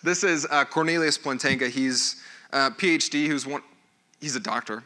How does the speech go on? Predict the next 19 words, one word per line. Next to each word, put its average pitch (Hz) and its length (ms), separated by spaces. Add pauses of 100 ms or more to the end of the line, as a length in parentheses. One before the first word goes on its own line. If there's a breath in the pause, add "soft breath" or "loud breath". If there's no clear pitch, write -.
Uh, 127 240
he 160 140
was, 147 560
I 135 80
think, 240 200
president 160 360
of 120 60
the 127 60
Southern 139 300
Baptists, 123 440
and 139 60
his 131 120
book, 151 380 (360 loud breath)
um, 123 320
A 135 40
Brevi-, 127 560
Breviary 131 680
of 113 160
Sin, 123 540